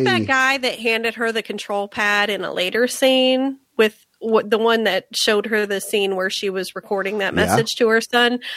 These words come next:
Speaker 1: I think he was involved in some way, because why would he have given her that otherwise?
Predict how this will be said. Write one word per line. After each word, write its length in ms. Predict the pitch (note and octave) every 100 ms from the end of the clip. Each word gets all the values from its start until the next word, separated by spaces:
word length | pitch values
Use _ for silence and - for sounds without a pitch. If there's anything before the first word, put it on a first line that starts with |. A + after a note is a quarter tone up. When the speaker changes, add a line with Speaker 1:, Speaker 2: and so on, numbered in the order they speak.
| - -
Speaker 1:
I 80 |
think 220 | A#3+ C#4+ B3
he 160 | A#3
was 180 | B3+ D4
involved 460 | A3+ F#3+ E3+ E3+ D3
in 140 | -
some 240 | - E3 -
way, 240 | C3 D#3+
because 400 | A3 G3+ G#3 G3
why 180 | G#3 G3+
would 140 | G#3+ A3
he 120 | A3+
have 140 | G#3
given 260 | F#3+ G#3+ G3+
her 160 | G3 F#3
that 300 | F3+ E3 C3+
otherwise? 680 | G#3 G3 D3 - - -